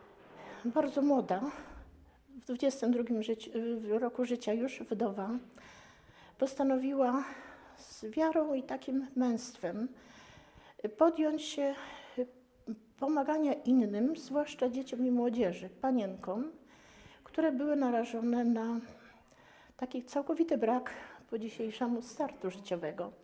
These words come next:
Współpracowała od osiemnastego roku życia już z arcybractwem,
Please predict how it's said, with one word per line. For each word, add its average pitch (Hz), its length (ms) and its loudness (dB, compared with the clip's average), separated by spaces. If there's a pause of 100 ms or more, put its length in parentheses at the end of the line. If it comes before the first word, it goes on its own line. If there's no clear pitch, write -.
(1040)
Współpracowała 311 760 2
od 269 100 0
osiemnastego 277 600 2
roku 269 240 2
życia 254 360 -2
już 240 460 -4 (240)
z - 220 -10
arcybractwem, 247 880 0